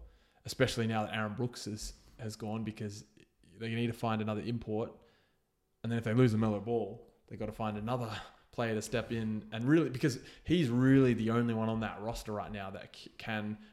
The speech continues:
create a shot and can penetrate and actually do something for them offensively, because we haven't seen it from Blanchfield this season, and we <laughs> haven't really seen it from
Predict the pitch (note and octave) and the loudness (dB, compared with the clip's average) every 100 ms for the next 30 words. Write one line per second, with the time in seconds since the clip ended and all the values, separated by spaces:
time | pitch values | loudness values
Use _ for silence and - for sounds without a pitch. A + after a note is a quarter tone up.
0 | - - G#2+ G2+ G2+ - A2+ G2+ - G#2+ | -16 -4 -2 -2 -4 -4 -4 -4 -6 -10
1 | - A2 G#2+ - G#2+ G2 - G2+ G2+ - | -8 -6 -6 -6 -8 -8 -6 -6 -6 -8
2 | - _ _ _ _ _ _ _ _ _ | -16 _ _ _ _ _ _ _ _ _
3 | _ _ _ _ _ _ G2+ G2 G#2 - | _ _ _ _ _ _ -10 -8 -8 -8
4 | G#2 G2+ A2 A2+ - G#2 G#2 G#2+ A2+ G#2+ | -8 -6 -4 -4 -4 -8 -8 -10 -8 -8
5 | G#2 - G#2 - G#2+ A2 G#2+ F2+ E2 G2 | -8 -8 -10 -8 -8 -6 -8 -8 -10 -10
6 | - A#2 A#2+ A#2 A2 A2 F2+ G#2+ F#2 G2+ | -12 -6 -4 -2 -2 -6 -6 -10 -8 -8
7 | G#2+ - F#2+ - G#2 - G2 A2 A2 C#3 | -8 -8 -8 -8 -10 -10 -10 -8 -8 -10
8 | - _ _ _ _ _ _ _ _ _ | -14 _ _ _ _ _ _ _ _ _
9 | - G#2 G#2+ A2+ A2+ A#2 A2+ G#2+ G2 A2 | -6 -4 -2 -2 0 0 0 -2 -2 -8